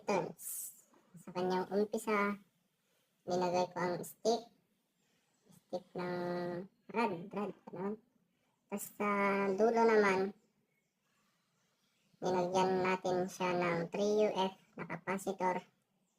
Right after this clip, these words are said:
At sa kanyang three U F capacitor, meron tayong nilagay na net.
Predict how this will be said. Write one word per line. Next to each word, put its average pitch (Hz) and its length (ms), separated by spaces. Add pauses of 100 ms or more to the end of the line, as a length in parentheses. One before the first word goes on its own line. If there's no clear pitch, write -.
(500)
At - 160
sa - 160
kanyang 180 640 (480)
three 214 240
U 190 80
F 196 160
capacitor, 196 720 (1300)
meron 180 320
tayong 180 320
nilagay 175 400
na 165 80
net. 170 180